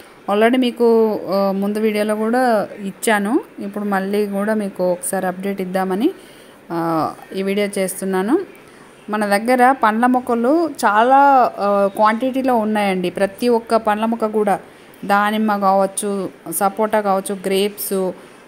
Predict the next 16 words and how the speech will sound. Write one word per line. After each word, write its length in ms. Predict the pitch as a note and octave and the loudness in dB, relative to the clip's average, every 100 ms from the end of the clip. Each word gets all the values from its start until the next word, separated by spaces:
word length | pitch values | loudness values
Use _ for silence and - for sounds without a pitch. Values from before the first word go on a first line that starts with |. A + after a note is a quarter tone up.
| - | -4
ప్లస్ 540 | A3 G#3+ G#3 G3 F#3+ F#3 B2 | -2 0 -2 -2 -2 -2 -2
మల్బెర్రీ, 680 | G3 G3+ G#3 G#3+ G3 F#3+ - - - - - F3+ | -2 0 2 2 0 -2 -8 -20 -20 -20 -10 -8
తర్వాత 460 | - G#3+ G#3+ G#3 | -2 2 2 0
వచ్చేసి 440 | G3 G3+ G3+ G3+ G#3+ | -6 -6 -6 -4 -4
ఇది, 520 | G3 F#3 F3+ F3 F3 - - - - - - | -2 -2 -2 -2 -4 -8 -20 -20 -20 -18 -10
ఆ, 400 | E3 E3+ E3+ E3+ | -6 -4 -4 -2
రేగు 380 | F3+ G#3+ A3 A3+ A3 | 2 2 2 0 -2
చెట్టు, 380 | G3 F#3+ F3 E3+ - - - - - - - - - | -6 -4 -4 -6 -10 -20 -20 -20 -20 -20 -20 -20 -8
ఆ, 200 | F3+ E3+ | -2 0
అల్లనేరేడు, 760 | G#3 A3+ A#3 G#3+ G3+ G3 F#3 E3+ - - - - - - - - - | 2 2 0 0 -2 -2 -4 -8 -14 -20 -20 -20 -20 -20 -20 -20 -16
ఇవన్నీ 560 | - G#3+ G#3 G#3+ A#3+ B3+ | -8 -2 0 0 0 0
కూడా 360 | A#3+ A#3+ A#3+ C#4+ | 0 0 2 0
చాలా 520 | C#4 A3+ G#3 A#3 B3+ | -2 0 2 4 2
క్వాంటిటీలో 600 | B3 A3 A3 A3+ A#3+ A#3+ | 2 0 0 0 0 0
తెచ్చిపెట్టుకున్నాను 760 | A#3 G3 - A3 G#3+ G#3+ G3 F#3+ | 0 -4 -4 -6 -4 -4 -2 -2
అనమాట. 320 | F#3 E3+ | -2 -2